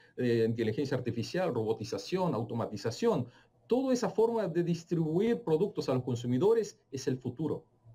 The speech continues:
Por eso las acciones de Walmart tienen muchísimo valor, porque tienen futuro.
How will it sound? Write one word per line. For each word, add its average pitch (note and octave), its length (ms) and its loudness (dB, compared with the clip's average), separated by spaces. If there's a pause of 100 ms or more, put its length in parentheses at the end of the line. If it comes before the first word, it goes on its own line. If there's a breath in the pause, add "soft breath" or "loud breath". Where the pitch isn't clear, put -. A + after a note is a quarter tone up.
(1080)
Por C3+ 120 4
eso E3 180 0
las C#3+ 140 -2
acciones D3+ 560 0 (200 soft breath)
de G#2+ 80 0
Walmart C#3 420 0
tienen A#2+ 180 -2
muchísimo A2+ 400 -2
valor, C3+ 240 0
porque G#2 200 -6
tienen C#3+ 200 0
futuro. C3 460 0